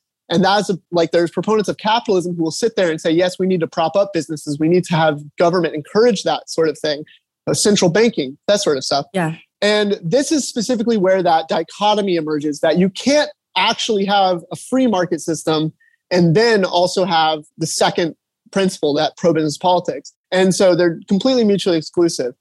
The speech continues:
Speaker 1: Now, getting to a bit more technical with that, you know, anarchists such as Benjamin Tucker, Voltairine de Cleyre, Kevin Carson,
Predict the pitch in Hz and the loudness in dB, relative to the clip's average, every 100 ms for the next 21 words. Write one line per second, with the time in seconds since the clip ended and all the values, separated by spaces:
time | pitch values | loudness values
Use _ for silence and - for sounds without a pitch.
0 | - 196 202 190 240 247 233 180 196 185 | -2 0 2 2 2 0 0 -2 -2 -2
1 | 170 - 202 196 170 160 151 220 214 190 | -2 -2 -4 -4 -6 -6 -2 2 4 2
2 | 180 175 165 160 _ _ 202 220 220 220 | 0 0 0 -2 _ _ -2 0 0 0
3 | 202 - 185 190 170 160 170 160 156 147 | -2 -2 -4 0 -2 -2 -6 -6 -8 -6
4 | 220 240 233 208 196 _ - 180 180 180 | -2 0 0 0 -2 _ -4 -2 0 -2
5 | 156 202 208 202 190 - 180 165 - 180 | -2 0 2 0 -2 -6 -6 -6 -2 0
6 | 175 180 170 165 | 0 -2 -2 -4